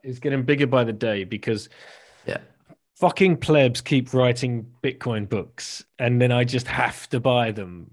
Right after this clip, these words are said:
Speaker 1: whether or not I've got the time to read them or not. I, I just have to,
Speaker 2: Yeah.
Speaker 1: I have to have them. One, because I want the knowledge. Two, because I want to, you know, support any of the, uh, creators out there that are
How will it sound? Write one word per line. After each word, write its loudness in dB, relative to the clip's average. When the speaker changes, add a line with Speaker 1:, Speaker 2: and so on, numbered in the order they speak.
Speaker 1:
whether 0
or 0
not -2
I've -6
got -4
the -12
time -4
to -6
read 0
them -6
or -6
not. -4
I, -4
I -2
just -10
have -6
to, -4
Speaker 2:
Yeah. -4
Speaker 1:
I -4
have -2
to -12
have -4
them. -10
One, 6
because 4
I 2
want 0
the -4
knowledge. -4
Two, 0
because -6
I -4
want -8
to, -10
you -14
know, -14
support -2
any -4
of -10
the, -6
uh, -14
creators -4
out -8
there -6
that -8
are -8